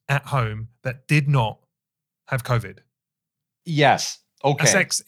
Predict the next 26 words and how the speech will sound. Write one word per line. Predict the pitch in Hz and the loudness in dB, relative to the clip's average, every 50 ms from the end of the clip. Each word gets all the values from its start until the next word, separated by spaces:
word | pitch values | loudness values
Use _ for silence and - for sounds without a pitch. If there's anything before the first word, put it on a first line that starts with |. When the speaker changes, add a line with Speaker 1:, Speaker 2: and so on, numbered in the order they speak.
| - - | -10 -6
Speaker 2:
So | - 139 139 | 0 2 4
Speaker 1:
in | 175 170 | 6 6
excess. | 170 160 160 - 175 147 - | 4 2 0 -2 -2 -2 0
So | 143 | 0
that's, | 185 185 151 151 | -2 -2 -2 -6
you, | 147 156 175 160 | -4 -2 -2 -2
you | 139 143 151 | 0 0 0
already | 156 156 151 143 139 | 0 0 0 0 -2
take | - - 151 131 | -2 -4 -4 -2
that | 131 127 | -2 -2
off. | 156 180 - | -2 -2 -2
And | 143 135 | -2 -4
if, | 139 139 - | -4 -4 -6
if | - - 123 - | -10 -10 -6 -2
you | 143 127 | 0 0
layer | 139 160 180 180 156 | 0 0 0 0 2
that | 135 135 123 123 | 2 2 2 2
in, | 175 196 151 110 107 110 123 120 - _ _ _ _ _ _ _ _ _ _ | 2 0 -2 -4 -4 -6 -8 -8 -10 _ _ _ _ _ _ _ _ _ _
the | - | -6
shape | 123 - - - 170 175 151 143 - _ - | -4 -2 0 0 0 0 0 -2 -6 _ -4
then | 139 135 135 123 | 0 0 0 0
starts | - - - 127 120 120 120 - - - - | 0 -2 -2 -2 -2 -2 -2 -4 -6 -10 -10
to | - 120 | -10 -10
change. | - - - 202 185 127 101 98 95 95 - - _ _ _ _ _ _ _ _ _ _ | -10 -8 -6 -4 -4 -4 -4 -6 -10 -14 -16 -18 _ _ _ _ _ _ _ _ _ _
So, | - - 143 147 165 208 | -4 0 0 0 0 2
yeah, | 202 190 117 | 2 2 2